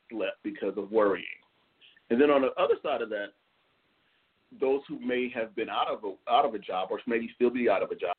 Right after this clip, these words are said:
depending on what you do, you may decide to sleep over. Again, this is going back to the website of sleep foundation dot org. They're saying that oversleeping can actually,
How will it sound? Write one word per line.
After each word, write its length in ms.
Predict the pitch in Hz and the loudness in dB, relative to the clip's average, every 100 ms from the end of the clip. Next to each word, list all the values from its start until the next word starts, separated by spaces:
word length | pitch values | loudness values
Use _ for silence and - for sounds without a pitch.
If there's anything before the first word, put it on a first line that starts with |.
| - | -8
depending 360 | - 95 92 | -8 -4 -2
on 100 | 90 | -2
what 160 | 92 90 | -4 -6
you 80 | 87 | 2
do, 320 | 120 92 90 _ _ _ _ _ _ _ _ - | 4 2 -6 _ _ _ _ _ _ _ _ 0
you 160 | 131 | 4
may 340 | 131 120 123 123 _ _ _ | 6 4 2 -2 _ _ _
decide 380 | - 123 113 113 110 | -14 -2 2 2 0
to 60 | 107 | -10
sleep 220 | 120 120 120 | -6 -6 2
over. 180 | 160 - - _ _ _ _ _ _ 110 | 2 2 -6 _ _ _ _ _ _ -18
Again, 280 | 123 139 117 | -6 -4 -2
this 80 | 123 | -6
is 120 | 120 | -6
going 220 | 127 117 | -4 -2
back 240 | 110 107 - | -2 -4 -4
to 120 | 113 | -4
the 100 | 104 | -2
website 420 | 104 107 - 101 | 0 0 0 -4
of 100 | 98 - | -4 -8
sleep 220 | 113 113 | -8 -6
foundation 480 | 107 95 101 98 101 | -4 -6 -6 -10 -6
dot 160 | 95 92 | -6 -2
org. 340 | 120 104 95 - _ _ _ - _ - | 0 0 -2 -6 _ _ _ -20 _ 4
They're 200 | 143 175 - | 4 4 -6
saying 320 | 123 113 113 110 | -6 -6 -8 -6
that 220 | 107 104 _ _ - | -6 -8 _ _ -4
oversleeping 920 | 180 214 175 - 117 104 98 92 98 104 _ _ _ _ _ _ _ _ _ _ _ _ _ _ _ _ _ _ _ _ _ _ _ _ - | 0 0 -2 -12 -16 -16 -14 -16 -16 -20 _ _ _ _ _ _ _ _ _ _ _ _ _ _ _ _ _ _ _ _ _ _ _ _ -16
can 100 | 120 | -6
actually, 680 | 120 143 - - 123 104 101 | 0 0 -2 -10 -8 -8 -10